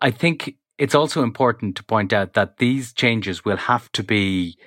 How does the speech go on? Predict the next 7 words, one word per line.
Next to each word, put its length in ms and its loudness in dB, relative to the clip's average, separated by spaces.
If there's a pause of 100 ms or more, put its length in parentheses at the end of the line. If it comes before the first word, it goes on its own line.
(640)
you 460 -4
know, 100 4
it's 140 -2
not 140 0
just 200 -4
a 60 -4
question 560 -2